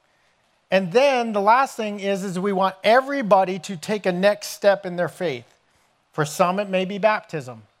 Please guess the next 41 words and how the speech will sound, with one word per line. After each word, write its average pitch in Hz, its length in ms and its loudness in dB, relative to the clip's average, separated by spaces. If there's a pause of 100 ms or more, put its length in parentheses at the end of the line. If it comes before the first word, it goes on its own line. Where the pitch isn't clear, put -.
(220)
Others, 190 440 4
it 196 100 -2
will 185 140 -4
be 185 200 -4
giving. 160 480 0
Others, 180 360 2
it - 20 -2
will 185 120 -4
be, 180 460 -2
uh, 170 180 -2
giving 196 380 0
and 190 140 -2
getting 196 320 0
in 196 140 -4
a 180 60 -4
group. 180 280 -2 (300)
All 269 360 4
of 190 120 0
those 170 320 0
things, 180 440 -6
we 185 220 -4
want 208 180 -2
to 190 40 -2
help 202 240 -2
people 190 240 -4
take 185 240 -6
a 175 40 -4
next 165 280 -6
step. 151 360 -6 (1080)
Society 240 560 2
may 226 160 0
call 226 400 2
that 202 440 4
extreme, 185 1000 -4 (600)
but 180 480 2
people 240 320 -2
who 214 140 -4
call 214 320 4
themselves 196 480 0
Christ 214 420 0
followers, 165 520 0